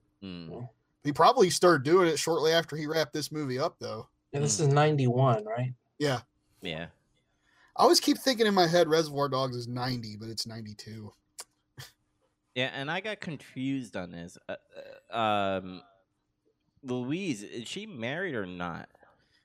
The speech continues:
Speaker 2: No.
Speaker 1: No? Okay. Because I kept on thinking, was Jimmy the husband or boyfriend and stuff?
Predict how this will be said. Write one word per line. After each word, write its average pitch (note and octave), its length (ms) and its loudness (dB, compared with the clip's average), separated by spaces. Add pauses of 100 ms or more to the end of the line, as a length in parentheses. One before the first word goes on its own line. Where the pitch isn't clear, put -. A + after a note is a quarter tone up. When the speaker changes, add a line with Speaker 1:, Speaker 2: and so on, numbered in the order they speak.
(160)
Speaker 2:
No. C3 340 -8 (220)
Speaker 1:
No? F2+ 340 -8
Okay. C2+ 260 -14 (640)
Because A2 240 -4
I C#3 120 0
kept F#3+ 220 -6
on C3+ 120 -6
thinking, A#2 560 -8 (840)
was A2+ 380 -8
Jimmy A2+ 720 -6 (500)
the G#2+ 240 -8
husband G2+ 520 -8
or F#2 200 -8
boyfriend F#2+ 640 -10
and G2 120 -16
stuff? G2 340 -6